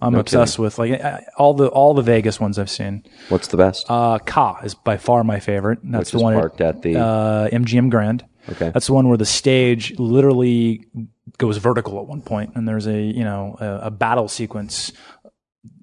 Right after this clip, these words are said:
Speaker 1: vertically.
Speaker 2: Wow.
Speaker 1: That, um, I was wa-, I s-, I saw it years ago when it first opened, and I think it was still in previews. And I was like, kinda like,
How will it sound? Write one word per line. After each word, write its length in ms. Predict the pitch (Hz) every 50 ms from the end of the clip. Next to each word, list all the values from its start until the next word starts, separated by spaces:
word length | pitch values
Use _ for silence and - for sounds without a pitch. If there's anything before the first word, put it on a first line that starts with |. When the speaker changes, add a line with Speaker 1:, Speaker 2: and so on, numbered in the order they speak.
| _ _ _
Speaker 1:
vertically. 420 | 117 135 135 135 120 - - - _ _ _ _ _ _ _ _ _ _ -
Speaker 2:
Wow. 120 | 78 76
Speaker 1:
That, 380 | 110 110 110 110 107 110 - -
um, 180 | - - - -
I 80 | - 135
was 140 | 127 120 117
wa-, 120 | 143 -
I 80 | - 147
s-, 160 | 131 - -
I 120 | - 131 123
saw 160 | - 190 185
it 80 | 165
years 180 | 143 143 151 127
ago 100 | 127 120
when 80 | 113 117
it 60 | 117
first 220 | - 131 123 - 113
opened, 320 | 120 113 - 110 107 110
and 100 | 110 113
I 60 | 117
think 160 | - 131 123
it 40 | 113
was 120 | 113 110 -
still 120 | - 117
in 60 | 107
previews. 360 | - - 123 120 117 113 110
And 80 | 107 110
I 60 | 110
was 100 | 107 107
like, 120 | 107 107 - - - - - - - - - _ _
kinda 140 | - 143 135
like, 200 | 127 120 113 -